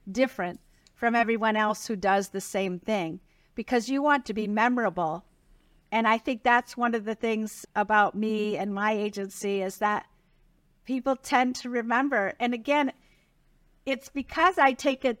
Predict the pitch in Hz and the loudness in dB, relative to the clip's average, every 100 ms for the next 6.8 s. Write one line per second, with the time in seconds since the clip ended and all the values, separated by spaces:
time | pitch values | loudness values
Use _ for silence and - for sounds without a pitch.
0 | - 247 240 233 - 294 277 294 - 254 | -2 0 0 -2 -4 0 2 0 -4 0
1 | 277 294 - 240 220 - - 226 220 196 | 0 -2 0 0 0 -6 -6 -4 -4 -6
2 | 196 226 240 180 175 - _ _ _ _ | -2 2 2 0 -2 -12 _ _ _ _
3 | _ _ - 240 294 - 480 381 247 233 | _ _ -2 2 2 2 0 2 4 4
4 | 220 226 226 214 247 302 254 220 - 202 | 4 2 2 2 4 4 2 0 -2 -2
5 | 185 - 202 190 202 196 202 208 214 214 | -2 -2 -6 -4 -4 -2 -2 -2 0 0
6 | 220 214 185 190 180 185 185 | -2 -2 -4 -6 -2 0 0